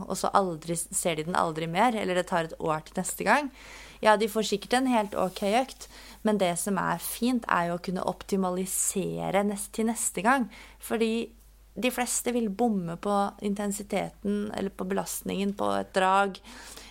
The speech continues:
De vil kanskje se i ettertid, evaluere seg selv og se at, eh, «Ja, men jeg burde jo løpt litt sånn og slik. Ja, men der hadde jeg mer å gå på.» Og gjør disse justeringene til neste gang. Og det er jo det vi gjør i idretten. Jeg har ikke tall på hvor mange økter jeg har løpt på fem ganger fem minutter med to minutter pause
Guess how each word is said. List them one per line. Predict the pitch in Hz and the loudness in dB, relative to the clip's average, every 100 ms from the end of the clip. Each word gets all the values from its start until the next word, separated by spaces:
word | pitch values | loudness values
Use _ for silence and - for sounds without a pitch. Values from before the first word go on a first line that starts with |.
| - | -2
De | 220 | 0
vil | 214 | 4
kanskje | 233 202 - | 2 2 0
se | 202 208 196 | 2 4 4
i | - | 2
ettertid, | 220 - 196 214 | -2 -4 2 2
evaluere | 208 208 208 175 165 | 4 2 2 2 0
seg | - 208 | -2 0
selv | 208 180 185 | 0 2 0
og | 190 | 2
se | 185 | 0
at, | 180 - | 0 -2
eh, | 190 185 185 - - - - - | 0 0 -2 -8 -20 -20 -20 -4
«Ja, | - | 2
men | 220 | 4
jeg | 214 | 4
burde | 220 196 | 4 4
jo | 202 | 4
løpt | 196 - - | 2 -2 -4
litt | 202 | -2
sånn | - 180 180 | 0 0 -2
og | |
slik. | 170 220 214 | 0 0 2
Ja, | 202 | 0
men | 208 | 4
der | 196 196 | 4 4
hadde | 202 180 | 4 2
jeg | 180 196 | 2 2
mer | 175 | 2
å | 180 | 0
gå | 180 175 165 - | 0 -2 -2 4
på.» | 214 214 - - - | 4 4 -6 -12 0
Og | 240 | 2
gjør | 196 190 190 220 | 4 2 4 2
disse | 233 - | -2 0
justeringene | 185 202 - 196 170 170 180 196 | 0 0 0 0 0 -2 -4 0
til | 226 | 0
neste | 226 - 196 | 0 0 2
gang. | 262 247 | 2 2
Og | 196 | 4
det | |
er | 208 | 4
jo | |
det | 185 175 | 4 2
vi | 233 | 4
gjør | 202 | 2
i | 220 226 | 0 0
idretten. | 180 175 165 - 247 247 - - | -2 -4 -10 -4 -4 -4 -20 -2
Jeg | 220 | -2
har | |
ikke | 214 247 - | -2 -8 -6
tall | - 180 165 156 156 | -2 0 0 -2 -2
på | 202 | -2
hvor | 202 233 | 2 4
mange | 233 185 | 4 2
økter | 208 202 - | -4 -6 0
jeg | - | 4
har | 190 | 4
løpt | 180 196 - - | 4 0 -6 -2
på | 220 | -2
fem | - 220 170 165 | 0 0 0 0
ganger | 170 175 202 | 0 0 0
fem | 202 170 | 0 0
minutter | 185 180 - - | 2 0 0 0
med | 196 214 | 0 2
to | 214 165 | 2 2
minutter | 175 175 - - | 0 -2 -4 2
pause | 214 180 - 247 | 2 2 6 6